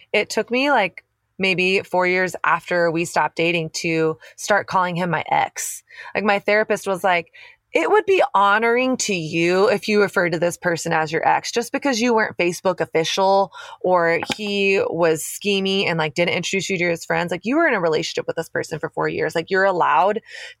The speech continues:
to grieve that. You are allowed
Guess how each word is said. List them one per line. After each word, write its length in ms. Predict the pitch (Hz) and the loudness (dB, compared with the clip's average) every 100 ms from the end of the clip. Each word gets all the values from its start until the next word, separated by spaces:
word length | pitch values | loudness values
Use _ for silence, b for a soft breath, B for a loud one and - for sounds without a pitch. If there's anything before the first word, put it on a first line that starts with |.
| - | -10
to 520 | - 208 196 180 170 170 b b 214 | -4 0 0 0 0 -4 b b -4
grieve 420 | 185 214 196 147 | 0 0 0 -2
that. 400 | 165 - - - - _ - | -2 -2 -4 -10 -16 _ -4
You 180 | 226 220 | 2 4
are 140 | 208 | 4
allowed 720 | 190 180 165 165 175 185 180 | 2 2 2 4 2 0 -4